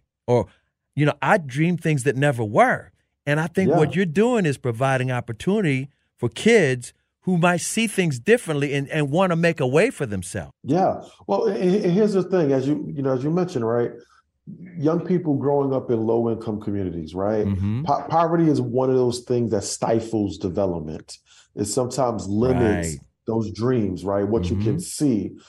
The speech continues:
Speaker 2: So when we're partnering with a, a, a business leader or Dallas College or any of the high schools that we work with in D I S D, right? And, and you step outside of your neighborhood.
Speaker 1: Yes.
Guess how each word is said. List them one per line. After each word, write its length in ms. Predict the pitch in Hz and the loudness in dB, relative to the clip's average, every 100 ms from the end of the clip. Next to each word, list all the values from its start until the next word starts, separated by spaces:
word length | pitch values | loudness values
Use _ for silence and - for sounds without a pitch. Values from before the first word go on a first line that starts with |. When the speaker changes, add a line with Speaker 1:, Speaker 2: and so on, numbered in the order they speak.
| _ | _
Speaker 2:
So 240 | - 131 117 | -6 -2 0
when 220 | 113 117 | 0 0
we're 220 | 143 170 | 2 0
partnering 600 | 170 - 156 151 139 117 | -2 -2 0 2 0 -2
with 440 | 107 104 107 101 101 - _ _ - | -2 0 0 0 -4 -16 _ _ -2
a, 60 | |
a, 280 | 110 123 113 | 0 0 0
a 40 | 110 | 0
business 500 | 98 120 107 107 - | 0 0 0 -4 -2
leader 420 | 104 98 87 82 - _ - | -2 -2 -4 -6 -14 _ 0
or 360 | 113 110 101 95 | 2 4 2 0
Dallas 380 | 110 107 98 | 0 0 -2
College 720 | - - 113 98 85 87 - - _ _ | -6 -6 -4 -2 -2 -6 -10 -20 _ _
or 520 | 117 113 110 107 - | 2 4 4 0 0
any 180 | 117 120 | 0 2
of 100 | 117 113 | 2 0
the 60 | |
high 220 | 104 110 107 | -2 -2 -2
schools 320 | - 107 101 | -4 -4 -2
that 140 | 98 | 0
we 60 | 104 | 0
work 240 | 101 101 | -2 -2
with 160 | 104 90 | -4 -4
in 120 | 98 | -4
D 160 | 101 98 | -2 -2
I 140 | 92 | 0
S 180 | 95 90 | -2 -4
D, 380 | 113 113 95 90 - _ | -2 -2 -2 -6 -16 _
right? 320 | - 107 113 113 - - | -2 0 0 -4 -12 -4
And, 360 | 120 113 - | -2 -2 -4
and 240 | 127 110 113 | -6 -4 -4
you 60 | |
step 340 | 107 - 160 156 | -6 -2 -2 0
outside 480 | 143 131 - 139 139 | 0 -2 -2 0 2
of 120 | 131 | 2
your 140 | 120 113 | 0 0
neighborhood. 720 | 123 123 110 90 87 - - | 2 0 0 -4 -6 -8 -10
Speaker 1:
Yes. 680 | 98 110 120 87 - - _ | -2 -2 -2 -6 -14 -18 _